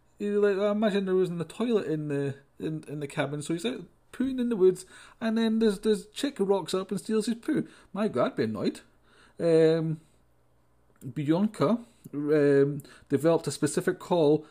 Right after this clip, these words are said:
and that the Funko report, uh, responded to, and, and she answered to it.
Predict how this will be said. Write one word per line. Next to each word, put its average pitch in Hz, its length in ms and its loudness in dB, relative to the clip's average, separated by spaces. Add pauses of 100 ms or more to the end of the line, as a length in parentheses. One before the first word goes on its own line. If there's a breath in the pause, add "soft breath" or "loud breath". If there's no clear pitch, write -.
(380 loud breath)
and 143 720 -2 (3250)
that 143 260 2
the 147 100 4
Funko 160 340 2
report, 185 480 2
uh, 143 340 2 (220)
responded 160 580 -2
to, 120 240 -2 (560 soft breath)
and, 139 540 -4 (380 loud breath)
and 139 240 -2 (260)
she - 220 -6
answered 143 340 -4
to 127 200 0
it. - 140 -4